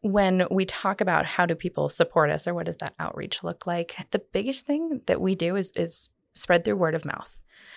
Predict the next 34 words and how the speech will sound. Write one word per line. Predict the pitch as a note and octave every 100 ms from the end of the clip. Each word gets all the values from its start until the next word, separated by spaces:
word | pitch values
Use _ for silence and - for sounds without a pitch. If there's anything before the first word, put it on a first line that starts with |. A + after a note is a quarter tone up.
| - -
We | E3+
have | D#3+ D#3+
many | E3+ E3 F3
L | E3
G | E3+
B | -
T | F3
Q | -
plus | - E3
colleagues | - D3 E3+ G3 A3
that | G3 -
recommend | E3+ E3 E3 D#3+
the | E3
group | F3 E3+
to | - -
others. | - D#3 F3+ F#3+
We | F3
have | D#3+ - E3 D3+ D3+ D#3
a | -
lot | E3
of | F#3
leaders | F3+ F3+ F#3+ G#3
that | G3
just, | - F#3 - -
you | - _ -
know, | G#3
casually | - A#3+ A#3 B3
mention | A#3+ B3+ A#3
it | G#3+
to | -
their | G3+
team | G3 - G3+ F3 E3+
in | - - E3 D#3 D#3+
a, | - E2+ E3 -